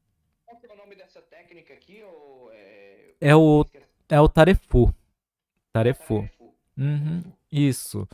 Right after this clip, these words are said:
Speaker 1: O, o, o tataki é, é, já é na cara, né?
Speaker 2: O tataki é na cara, exatamente.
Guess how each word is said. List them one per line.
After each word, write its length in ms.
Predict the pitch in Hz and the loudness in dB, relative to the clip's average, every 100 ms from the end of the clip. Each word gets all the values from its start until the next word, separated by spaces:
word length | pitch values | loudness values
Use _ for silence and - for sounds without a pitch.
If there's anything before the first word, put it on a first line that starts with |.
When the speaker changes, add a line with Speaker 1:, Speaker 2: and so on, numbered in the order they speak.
| - - | -20 -20
Speaker 1:
O, 40 | |
o, 600 | 117 117 107 113 110 104 _ | -20 -20 _ _ -20 _ _
o 40 | _ | _
tataki 340 | 131 135 143 _ | _ _ _ _
é, 320 | 156 151 120 123 | _ -20 _ -20
é, 40 | |
já 100 | 127 | _
é 40 | 120 | -20
na 80 | 156 | _
cara, 340 | _ 113 95 | _ _ _
né? 100 | - | -8
Speaker 2:
O 60 | - | -2
tataki 420 | - 127 127 135 | 0 0 -2 -2
é 20 | 139 | -2
na 120 | 170 | -2
cara, 280 | - 117 123 | -2 -4 -4
exatamente. 960 | 110 90 117 175 180 110 101 - 107 | -6 -6 -4 0 2 0 -4 -10 -14